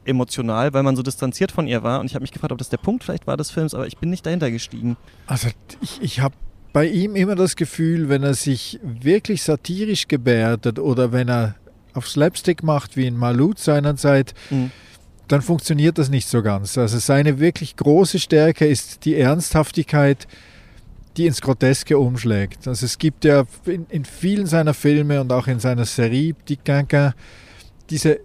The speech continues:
Speaker 2: Einstell-, langen Einstellungen auf diese absolut großartigen Gesichter. Er, seine Filme
Speaker 1: Ja.
Speaker 2: leben ja immer von den perfekt ausgesuchten Protagonisten und meistens
Speaker 1: Ja.
Speaker 2: sind das Laiendarsteller.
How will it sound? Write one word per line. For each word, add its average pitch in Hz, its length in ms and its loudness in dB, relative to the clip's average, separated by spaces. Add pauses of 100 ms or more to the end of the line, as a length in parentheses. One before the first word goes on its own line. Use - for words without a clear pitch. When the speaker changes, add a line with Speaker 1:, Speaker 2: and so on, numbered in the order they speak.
(160)
Speaker 2:
Einstell-, 151 520 0
langen 185 280 0
Einstellungen 175 520 0
auf 143 100 0
diese 143 280 -2
absolut 160 360 -6
großartigen 147 640 0
Gesichter. 117 720 -4
Er, 123 220 -2 (220)
seine 143 300 0
Filme 147 300 0
Speaker 1:
Ja. 127 40 2 (120)
Speaker 2:
leben 151 160 2
ja 131 120 4
immer 143 180 0
von 127 180 -4
den 120 240 -4
perfekt 139 420 -2
ausgesuchten 131 640 0
Protagonisten 120 760 -2
und 107 120 -4
meistens 117 360 0
Speaker 1:
Ja. - 60 -8
Speaker 2:
sind 117 140 -6
das 113 140 -2
Laiendarsteller. 107 880 -2